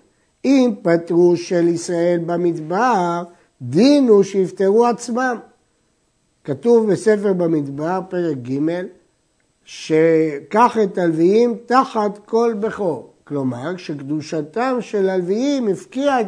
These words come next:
קדושתם של ישראל במדבר. אם כן, דין הוא שתפקיע את של עצמן, זה לשון הרמב״ם בפירוש המשניות. ולכן,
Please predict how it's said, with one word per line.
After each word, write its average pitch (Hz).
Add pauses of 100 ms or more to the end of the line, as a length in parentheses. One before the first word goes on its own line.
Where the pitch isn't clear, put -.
קדושתם 202
של 202
ישראל 202
במדבר. 196 (520)
אם 127
כן, 165
דין 233
הוא 233
שתפקיע 175
את 151
של 175
עצמן, 196 (220)
זה 151
לשון 151
הרמב״ם 165
בפירוש 139
המשניות. 123
ולכן, 143